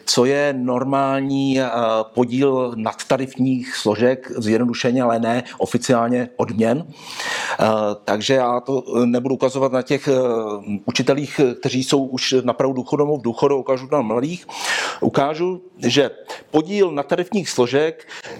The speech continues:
v současnosti, respektive v tom minulém roce, u učitelů byl lehce nad patnácti procent. To je tady. A tady ta, ten oranžový, eh, obdélník říká, jak se pohybují,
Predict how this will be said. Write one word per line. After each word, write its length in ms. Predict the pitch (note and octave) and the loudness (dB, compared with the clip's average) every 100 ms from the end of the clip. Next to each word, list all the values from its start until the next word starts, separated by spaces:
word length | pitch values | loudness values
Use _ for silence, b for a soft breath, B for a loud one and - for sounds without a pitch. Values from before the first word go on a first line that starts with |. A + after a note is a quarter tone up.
| - - | -16 -4
v 80 | |
současnosti, 800 | - D#3 D3+ G3+ - E3+ - D3+ | 2 2 2 0 0 -2 0 2
respektive 500 | C#3+ C3 C#3+ C3+ D#3 | 2 2 -2 2 2
v 80 | D3+ | 0
tom 360 | - D3+ B2+ B2 | -2 0 2 0
minulém 320 | B2 D#3 B2+ | 0 0 2
roce, 320 | G#2+ - E3 | 0 2 0
u 120 | - | 0
učitelů 540 | B2+ B2 D3+ D#3 D#3 D3+ | -2 -4 0 2 2 0
byl 260 | C3+ C#3+ C3 | 2 2 2
lehce 340 | B2+ - E3+ | -4 -2 0
nad 140 | D3 - | 0 0
patnácti 500 | B2+ C#3+ B2+ - - | -2 0 0 0 0
procent. 480 | A2 - G#2 F#2 | 0 0 -2 -2
To 100 | - | 2
je 140 | A2+ G#2+ | 2 2
tady. 380 | - F#2 C#3 C#3+ B B | 0 2 2 0 B B
A 80 | G2+ | -4
tady 320 | - C#3+ D3 | 2 2 2
ta, 260 | D3 D3 B2+ - A#2+ - - | 0 0 0 -2 -6 -4 0
ten 140 | C3+ C3 | 2 2
oranžový, 680 | B2 C3 B2+ C#3+ C#3+ C3+ C3 | 0 0 0 -4 -2 -4 0
eh, 40 | A#2+ A#2 A#2 G#2+ G#2+ | 2 4 2 0 -2
obdélník 540 | - G#2+ C3 C#3 C#3 | -2 2 2 0 -4
říká, 460 | B2 A#2 C#3+ C3 C3 B B B - | -6 -2 0 0 -2 B B B 2
jak 200 | D3 - | 2 2
se 120 | F3+ | 2
pohybují, 840 | E3 C#3 C3+ C3+ C#3 C3+ C3+ C3+ | 2 0 0 0 0 0 -2 -4